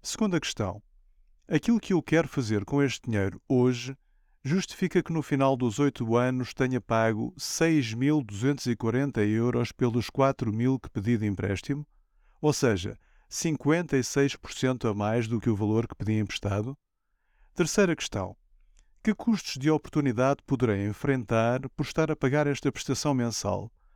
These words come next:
Ou seja, que outras coisas poderei vir a não poder aceder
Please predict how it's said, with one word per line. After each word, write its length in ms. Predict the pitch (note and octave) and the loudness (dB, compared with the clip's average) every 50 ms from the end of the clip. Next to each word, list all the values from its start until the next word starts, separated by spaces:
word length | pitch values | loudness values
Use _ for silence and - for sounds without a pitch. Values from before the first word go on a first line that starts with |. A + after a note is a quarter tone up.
| _ _ - | _ _ 0
Ou 100 | C3+ B2+ | 0 0
seja, 460 | - - D3 D3+ D#3 C#3+ D#3+ E3 E3 - _ _ _ _ _ | 2 4 4 4 2 2 -2 -6 -6 -10 _ _ _ _ _
que 100 | - - | 0 2
outras 260 | G#3 G#3 - F#3+ D#3+ - | 2 2 2 0 -2 0
coisas 320 | - C3 B2 A#2 B2+ - | 2 2 2 2 0 -2
poderei 440 | - - D#3 C#3 C3 B2 A#2 A#2+ G#2+ | -2 0 2 2 4 4 4 2 2
vir 440 | G2 G2 G#2 B2+ C#3 C#3 C3 A2+ B2 | 0 0 2 4 4 4 4 2 0
a 80 | A#2 | 0
não 200 | A#2 B2+ D#3+ F3 | 0 0 -2 -2
poder 320 | D3+ - A#2 A2 G#2 G2 B2 | -2 -2 0 0 2 2 0
aceder 580 | B2+ - - - A2+ G#2 A2 A2 B2+ C#3 - | -2 -2 -4 -4 -2 0 2 2 2 0 -2